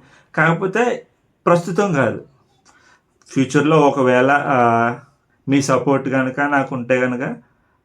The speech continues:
కంపల్సరీ, ఆ, ఫ్యూచర్లో మూవీ రివ్యూస్ కూడా చెప్తాను. షార్ట్ ఫిల్మ్స్ రివ్యూస్ చెప్పడానికి గల కారణం ఏంటంటే షార్ట్ ఫిల్మ్స్ యొక్క కష్టాలు ఏంటో నాకు తెలుసు,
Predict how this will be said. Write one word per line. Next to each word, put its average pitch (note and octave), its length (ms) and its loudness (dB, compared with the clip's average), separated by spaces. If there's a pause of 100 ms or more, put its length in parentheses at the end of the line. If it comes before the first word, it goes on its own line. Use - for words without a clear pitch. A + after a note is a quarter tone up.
కంపల్సరీ, F3 560 4
ఆ, C#3 380 0
ఫ్యూచర్లో E3 800 2
మూవీ D#3 300 2
రివ్యూస్ D#3 280 2
కూడా E3 160 4
చెప్తాను. C3+ 460 -2 (540)
షార్ట్ D#3+ 340 0
ఫిల్మ్స్ F#3+ 260 -4
రివ్యూస్ F#3+ 420 -2
చెప్పడానికి E3+ 500 0
గల E3+ 100 2
కారణం D#3 400 2
ఏంటంటే D#3+ 520 0
షార్ట్ C#3+ 320 0
ఫిల్మ్స్ D#3+ 280 -2
యొక్క E3+ 260 -4
కష్టాలు D#3+ 320 0
ఏంటో D#3+ 180 0
నాకు D#3+ 200 0
తెలుసు, B2+ 340 -6